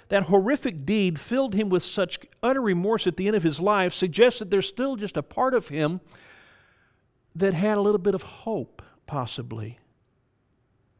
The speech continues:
When Jesus said that Judas was devilish,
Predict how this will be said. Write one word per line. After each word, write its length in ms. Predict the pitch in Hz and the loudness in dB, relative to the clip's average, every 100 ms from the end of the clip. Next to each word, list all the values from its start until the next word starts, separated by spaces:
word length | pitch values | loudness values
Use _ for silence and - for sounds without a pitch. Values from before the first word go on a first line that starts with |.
| _ _ _ _ | _ _ _ _
When 160 | 143 160 | 0 0
Jesus 360 | 143 240 214 - | 2 2 0 0
said 280 | 208 196 | 2 0
that 120 | 156 151 | 0 -2
Judas 420 | 147 185 170 - | -2 2 2 0
was 180 | 135 113 | -6 0
devilish, 640 | 160 151 117 113 - - | 0 0 -4 -6 -8 -10